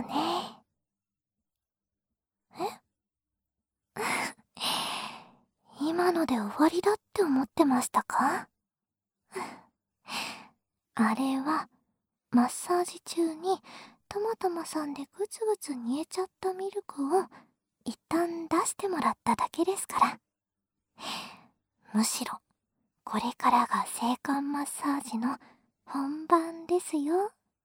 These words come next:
<laughs> あ、もちろん体が疲れちゃってたら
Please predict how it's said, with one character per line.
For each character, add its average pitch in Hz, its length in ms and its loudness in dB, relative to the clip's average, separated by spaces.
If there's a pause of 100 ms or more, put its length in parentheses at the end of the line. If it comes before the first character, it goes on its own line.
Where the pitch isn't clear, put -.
(540)
<laughs> - 720 -12 (1040)
あ、 247 180 0 (600)
も 285 160 0
ち - 180 -2
ろ 466 200 6
ん 285 100 -2
体 - 440 4
が 359 160 4
疲 - 260 -2
れ 381 120 2
ち - 100 -10
ゃ 302 60 0
っ - 20 -6 (100)
て 269 120 -4
た 233 140 -2
ら - 140 4